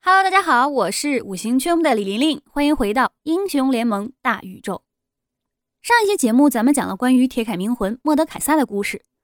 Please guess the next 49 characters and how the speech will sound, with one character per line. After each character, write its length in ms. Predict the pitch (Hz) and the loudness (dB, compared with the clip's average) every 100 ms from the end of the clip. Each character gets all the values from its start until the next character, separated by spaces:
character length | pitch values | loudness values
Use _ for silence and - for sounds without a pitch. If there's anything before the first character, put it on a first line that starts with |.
| _ _ _ _ _ - | _ _ _ _ _ -2
在 140 | 403 | 2
故 140 | 392 | 2
事 100 | 392 | 2
的 80 | 381 | 2
最 140 | 392 392 | 2 4
后 160 | 403 | 2
提 160 | - 185 | 2 -2
到 200 | 208 - | -2 -4
是 160 | - 330 | -4 -2
鬼 200 | 240 214 | -2 -2
术 120 | 277 | 2
妖 120 | 302 | 2
姬 120 | 311 | 2
勒 120 | 320 269 | 2 0
夫 120 | 233 | 0
兰 180 | 220 - _ | -2 -6 _
背 160 | 403 339 | 0 0
叛 180 | 202 190 | 0 -4
了 80 | |
莫 140 | 170 170 | -4 -4
德 100 | 165 | -6
凯 140 | 170 | -10
撒， 220 | 175 180 - _ _ _ _ _ | -14 -14 -18 _ _ _ _ _
将 160 | - 392 | -2 2
莫 120 | 415 | 4
德 120 | 359 | 4
凯 140 | 392 247 | 4 0
撒 100 | 285 | 0
的 120 | 247 | 0
灵 160 | 202 226 | -2 -4
魂 180 | 233 - | -6 -6
赶 180 | - 160 | -12 -8
回 140 | - | 0
了 60 | 294 | 2
冥 200 | 240 143 | 2 0
界， 220 | 196 - - _ _ _ _ _ | -4 -6 -6 _ _ _ _ _
成 160 | 339 | 0
功 160 | 381 415 | 2 0
终 240 | 415 427 | 0 -2
结 160 | 427 202 | 0 -2
了 160 | 196 - | -2 -6
莫 160 | 262 240 | -2 0
德 80 | 220 | -2
凯 100 | 214 | -6
撒 140 | 214 | -8
的 60 | 208 | -6
黑 160 | - | -2
暗 100 | 302 | 0
统 180 | 277 - | 2 -2